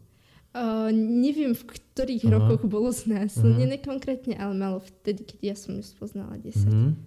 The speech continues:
Speaker 2: Mm, to sú fakt, že také vážne témy, ale tak môžeme sa aj usmievať, nemusíme byť úplne
Speaker 1: <laughs>
Speaker 2: vážnymi. A ako vyzerá, neviem si to predstaviť, ja som v detskom domove nikdy nebol, alebo v tom centre,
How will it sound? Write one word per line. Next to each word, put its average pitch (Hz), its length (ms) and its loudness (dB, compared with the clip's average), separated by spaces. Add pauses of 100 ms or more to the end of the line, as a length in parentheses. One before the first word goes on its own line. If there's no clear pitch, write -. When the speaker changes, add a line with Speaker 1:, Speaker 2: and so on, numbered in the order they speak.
(560)
Speaker 2:
Mm, 104 560 0
to 131 80 -8
sú 123 160 -6
fakt, 117 240 -6
že 110 80 0
také 110 260 -4
vážne 110 380 0
témy, 123 480 2
ale 117 180 0
tak 110 140 -8
môžeme 104 320 0
sa 92 160 -4
aj 87 160 -8
usmievať, 98 340 -4
nemusíme 98 380 -4
byť 95 140 -4
úplne 104 240 0
Speaker 1:
<laughs> 190 520 0
Speaker 2:
vážnymi. 107 480 2 (840)
A 113 420 2 (320)
ako 156 260 0
vyzerá, 127 600 2 (300)
neviem 160 280 4
si 120 140 2
to 107 80 0
predstaviť, 101 360 0
ja 101 60 2
som 107 140 0
v 101 100 -2
detskom 110 380 2
domove 104 320 4
nikdy 98 260 0
nebol, 95 320 2
alebo 95 220 -2
v - 80 -12
tom 90 160 -4
centre, 92 560 -4